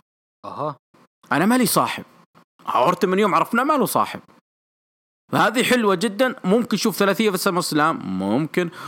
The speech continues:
Speaker 2: ممكن نشوف يكمل مع ناكامورا، ممكن. ممكن جيف هاردي يطلع على لقب الدبليو دبليو اي، ممكن. خيارات مفتوحة رائعة جدا في سماك داون. المين ايفنتر قلت لك خمستاش مع عودة الآن راندي أورتن، خمستاشر مين ايفنتر عندك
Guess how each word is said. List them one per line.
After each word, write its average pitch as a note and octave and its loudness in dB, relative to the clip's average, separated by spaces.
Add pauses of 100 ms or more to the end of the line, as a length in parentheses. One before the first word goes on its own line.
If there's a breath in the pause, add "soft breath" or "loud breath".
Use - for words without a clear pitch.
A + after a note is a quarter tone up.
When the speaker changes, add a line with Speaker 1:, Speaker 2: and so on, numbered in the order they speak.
(140 loud breath)
Speaker 2:
ممكن F#3+ 2
نشوف F#3 2
يكمل F3+ 2
مع D#3 2
ناكامورا، D#3+ 2
ممكن. C3+ 2
ممكن E3 -2
جيف F#3 0
هاردي E3+ 2
يطلع F#3+ 2
على F3+ 2
لقب F3+ -2
الدبليو D#3+ 0
دبليو D3 2
اي، F3 0
ممكن. C3 0 (300 loud breath)
خيارات F3+ 2
مفتوحة D3+ 2
رائعة D#3+ 2
جدا D#3 0
في C#3+ -2
سماك C#3 0
داون. C3 2
المين C#3+ 2
ايفنتر D#3+ 0
قلت F#3 2
لك C3+ 0
خمستاش C#3+ 0
مع C3+ 2
عودة D#3+ 0
الآن F3 2
راندي F#3 2
أورتن، A3 2 (280 loud breath)
خمستاشر F3+ 0
مين G#3+ 2
ايفنتر F3 -2
عندك A2+ -8